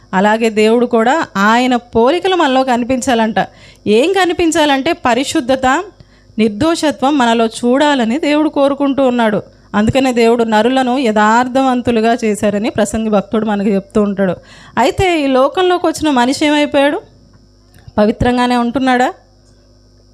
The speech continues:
నిర్దోషంగానే బ్రతుకుతున్నాడా? అంటే, పిల్లలు పెరిగి పెద్దవాళ్ళై జ్ఞానేంద్రియాలు ఎదిగిన తరువాత ఈ లోకపు పాపానికి ఆకర్షితులై పాపంలోనే మునిగిపోయి పాపులుగా బ్రతుకుతున్న పరిస్థితి కనిపిస్తుంది.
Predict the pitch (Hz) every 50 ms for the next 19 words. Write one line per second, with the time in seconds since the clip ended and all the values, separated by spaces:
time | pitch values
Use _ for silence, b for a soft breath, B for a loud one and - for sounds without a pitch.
0 | _ _ _ _ _ - 214 226 247 190 226 240 262 254 285 277 269 262 262 269
1 | 254 233 240 233 226 285 262 269 294 294 302 302 294 285 269 247 247 233 262 302
2 | 403 427 403 302 226 - - - b b b b b b _ _ _ _ _ -
3 | - 269 262 277 285 294 294 294 262 254 247 277 285 285 294 - 254 233 220 214
4 | 254 254 262 262 254 247 247 247 247 254 220 196 220 220 220 220 240 254 269 277
5 | 285 269 269 277 277 262 254 254 240 233 220 208 240 233 254 254 247 247 233 233
6 | 233 233 220 220 220 254 320 349 269 233 226 220 214 226 247 247 - 294 285 254
7 | 262 262 233 214 214 220 220 - 262 262 262 254 240 254 226 214 208 214 - 254
8 | 247 - - 269 226 - 233 226 214 214 233 262 349 339 254 - - - 208 196
9 | 202 214 - 247 233 233 233 226 233 240 240 233 226 220 214 214 208 226 - -
10 | 220 214 233 277 359 359 285 190 - - _ _ B B B B B B B -
11 | - 202 202 220 220 - 240 240 226 247 240 220 226 220 208 214 202 - 214 196
12 | 233 262 - 240 226 254 254 - - 269 254 247 233 226 220 208 226 233 - -
13 | - 214 214 190 180